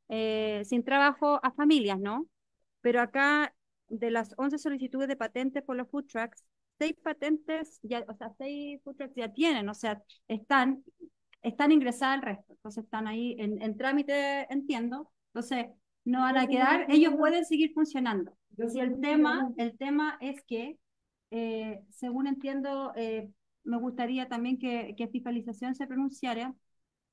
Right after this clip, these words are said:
porque la patente que ellos tienen, se les sugirió también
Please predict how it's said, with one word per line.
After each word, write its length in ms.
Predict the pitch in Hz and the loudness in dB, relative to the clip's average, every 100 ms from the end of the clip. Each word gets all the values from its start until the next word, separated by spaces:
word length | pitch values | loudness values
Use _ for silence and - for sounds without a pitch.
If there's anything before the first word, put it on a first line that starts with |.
| _ - | _ -8
porque 480 | 240 233 254 240 226 | -6 -4 -2 -2 -2
la 200 | 233 226 | -2 -2
patente 480 | 226 269 285 294 277 | -2 -2 -2 -2 -4
que 80 | |
ellos 220 | 262 285 285 | -2 -4 -6
tienen, 360 | 269 277 311 427 - _ _ _ _ _ - | -4 0 0 0 -6 _ _ _ _ _ -6
se 80 | |
les 140 | 233 233 | -4 -2
sugirió 440 | 247 240 220 240 | -4 -4 -4 -4
también 640 | 262 269 262 254 302 349 | -2 0 0 0 -2 -4